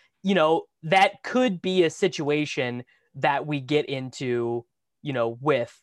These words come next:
the Rams in this game where, you know, like, let's say, uh, Davante Adams has a long touchdown, Jared Goff, you know, turnover or whatever, and another quick touchdown. They're down fourteen zero. I don't think, uh, we'll see a ton of establishing. And I think the Rams are a much better team,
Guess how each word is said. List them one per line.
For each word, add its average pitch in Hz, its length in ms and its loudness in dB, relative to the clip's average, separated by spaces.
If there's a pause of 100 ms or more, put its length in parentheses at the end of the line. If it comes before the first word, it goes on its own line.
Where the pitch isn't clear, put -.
(100)
the 147 100 -2
Rams 123 360 -4
in 175 80 -8
this 196 160 -8
game 220 400 -2
where, 123 500 0 (260)
you 151 120 -6
know, 135 120 2
like, 139 220 -2
let's 165 220 -2
say, 151 280 0 (140)
uh, 135 360 4
Davante 147 340 0
Adams 139 380 0
has 139 120 -8
a 135 60 -4
long 131 320 0
touchdown, 123 720 -4 (280)
Jared 135 300 0
Goff, 120 400 2 (100)
you 143 120 -8
know, 120 100 -4
turnover 131 540 -2
or 123 80 0
whatever, 120 400 0
and 117 120 0
another 131 320 -2
quick 185 220 -2
touchdown. 131 420 -2
They're 123 100 -6
down 135 260 -2
fourteen 120 460 -10
zero. 117 300 -4
I 110 120 -4
don't 117 280 -4
think, 143 320 -8 (320)
uh, 123 280 2
we'll 135 100 -4
see 135 220 -6
a 117 60 -4
ton 147 260 -4
of 131 100 -4
establishing. 170 720 -2
And 160 100 0
I 180 80 0
think 170 220 -6
the 143 80 0
Rams 131 280 -4
are 117 120 -2
a 120 40 -4
much 127 300 -4
better 180 240 -4
team, 202 380 -4